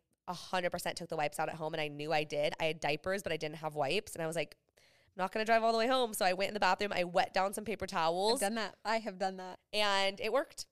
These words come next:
Speaker 1: I would, here's the thing, Jamie. I would have never done that with Payson.
Speaker 2: Oh,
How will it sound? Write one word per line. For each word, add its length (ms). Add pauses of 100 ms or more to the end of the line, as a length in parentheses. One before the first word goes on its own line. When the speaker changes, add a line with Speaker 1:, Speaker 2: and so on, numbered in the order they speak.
Speaker 1:
I 120
would, 180 (300)
here's 200
the 60
thing, 180
Jamie. 280 (380)
I 100
would 100
have 120 (260)
never 220
done 160
that 120
with 100
Payson. 360 (300)
Speaker 2:
Oh, 240